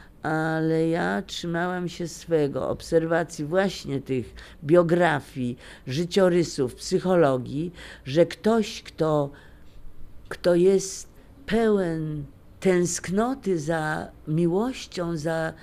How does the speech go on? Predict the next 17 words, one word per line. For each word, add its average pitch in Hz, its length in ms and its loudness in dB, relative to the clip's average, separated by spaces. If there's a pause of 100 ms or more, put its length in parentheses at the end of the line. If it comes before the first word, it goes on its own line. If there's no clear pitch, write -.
(300)
dotykiem, 170 880 -6 (360)
to 196 200 -4
on 196 260 0
sam 214 360 -2
przed - 340 -8
sobą 175 640 -6
drży. 143 540 -4 (260)
On 170 380 0
nie 190 240 0
jest, - 480 -6
y, 143 160 -4 (280)
ja 196 220 -2
należę 143 920 -4
do 131 340 -4 (160)
ludzi 143 340 -6
bardzo 139 300 -4
ekspresyjnych, 127 920 -8